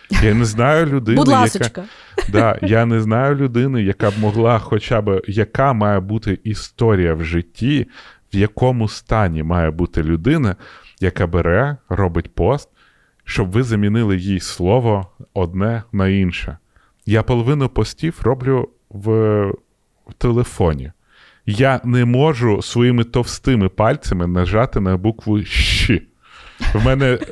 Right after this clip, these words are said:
Speaker 1: замість "що робиш" завжди "ЗО робиш", блін.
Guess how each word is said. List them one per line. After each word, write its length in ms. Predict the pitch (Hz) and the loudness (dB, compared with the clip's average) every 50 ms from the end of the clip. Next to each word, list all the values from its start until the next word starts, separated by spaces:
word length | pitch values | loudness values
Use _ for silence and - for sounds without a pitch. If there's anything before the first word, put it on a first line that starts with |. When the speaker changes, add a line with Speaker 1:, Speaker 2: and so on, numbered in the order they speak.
| - 120 | -6 -4
Speaker 1:
замість 440 | 113 110 127 131 123 120 107 - | -2 0 2 2 2 0 -2 -2
"що 300 | - - - - 135 123 | -4 -4 -2 0 2 2
робиш" 460 | 110 104 110 135 160 165 156 113 98 92 | 2 2 2 2 2 2 0 -2 -2 -2
завжди 520 | 101 104 104 110 110 107 131 139 131 - - 104 | 0 0 0 0 0 2 2 0 0 0 0 -2
"ЗО 420 | 107 104 104 113 143 165 151 127 | -2 0 2 2 2 4 4 4
робиш", 460 | 120 113 113 104 90 82 85 80 80 | 4 4 4 2 2 2 0 -2 -2
блін. 460 | 82 85 87 85 85 85 78 71 71 | -4 -8 -6 -4 -2 -2 -2 -2 -4